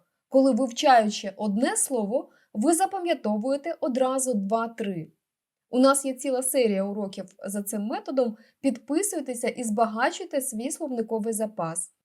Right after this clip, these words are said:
Повторюйте слова і приклади вголос разом зі мною.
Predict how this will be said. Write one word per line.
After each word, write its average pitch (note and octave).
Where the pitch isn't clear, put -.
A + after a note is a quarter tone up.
Повторюйте B3+
слова G3+
і G3+
приклади E4
вголос G#3
разом A3+
зі A#3
мною. F3+